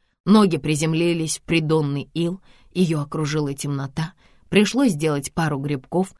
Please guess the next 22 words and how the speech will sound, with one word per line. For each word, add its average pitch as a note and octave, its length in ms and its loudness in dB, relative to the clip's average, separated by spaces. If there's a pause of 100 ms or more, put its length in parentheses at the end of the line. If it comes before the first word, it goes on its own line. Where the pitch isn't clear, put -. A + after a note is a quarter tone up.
(160)
чтобы E3+ 300 2
почувствовать D#3 640 -4
бетонную D3+ 580 -4
плиту D3 320 -4
на C#3 160 -6
дне E3+ 320 -4 (320)
и G3 80 6
контуры E3 480 0
болтов, C#3+ 460 -4 (600)
державших E3+ 840 0
якорную D3 560 -2
цепь C#3+ 360 -6
понтона. C3+ 540 -6 (360)
Она G#3 180 4
прижала D3+ 460 -2
веревку E3 520 -2
к - 140 -18
выступающему D3 800 0
болту C3+ 460 -4 (280)
и A#3 120 6
дернула D#3+ 440 4
ногами. C3+ 500 -6